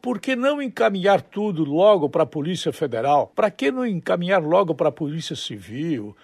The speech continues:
eh, para o Ministério Público? Enfim, aonde vocês encontrarem esperanças de que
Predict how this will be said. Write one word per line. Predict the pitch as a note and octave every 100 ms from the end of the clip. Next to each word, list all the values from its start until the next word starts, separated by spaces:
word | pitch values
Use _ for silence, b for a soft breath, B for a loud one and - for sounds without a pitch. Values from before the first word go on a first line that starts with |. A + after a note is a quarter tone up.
| B B B
eh, | C3+ C3
para | - F#3
o |
Ministério | E3+ F3 D3+ - F3 C3+
Público? | F2+ C3 D3+ G#3+ B2+ G#2 - A2+
Enfim, | D#3 G#3+ - B3 F#3+ G#2+ b b b
aonde | - G3+ C#4+ D4
vocês | C#4+ A#3 - G3 F#3+
encontrarem | F3+ E3+ C#3+ A#2+ D3 D#3 C#3 A#2+ A2 G2 _ _ b b _
esperanças | - - A#2+ A#2 E3+ F3+ - G#2+ F#2+ - - b b
de | A2+
que | B2+ D3 C#3+ C3 A#2+ A#2